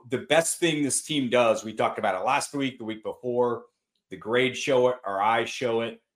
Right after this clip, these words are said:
tell us that, that their defensive line against the run, primarily inside, is just, you know, which is why I'd rather take on Oklahoma State. Ollie Gordon's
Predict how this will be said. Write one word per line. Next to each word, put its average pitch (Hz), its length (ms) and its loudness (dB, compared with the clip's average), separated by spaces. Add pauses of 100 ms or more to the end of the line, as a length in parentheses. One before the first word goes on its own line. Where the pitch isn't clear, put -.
(220)
tell 120 220 -4
us 113 160 -2
that, 117 320 0 (100)
that 107 200 -2 (320)
their 151 120 4
defensive 135 420 -4
line 107 300 2
against 92 320 -8
the 90 80 -12
run, 90 500 -10
primarily 104 560 -4
inside, 85 640 -6
is - 160 -14
just, - 520 -10 (600)
you - 80 -12
know, 87 220 -6 (540)
which 139 160 -4
is 123 100 -4
why 139 240 10
I'd 120 140 2
rather 131 240 4 (180)
take 139 160 -2
on 135 140 2
Oklahoma 131 340 0
State. 117 440 -4 (300)
Ollie 139 220 4
Gordon's 123 640 -2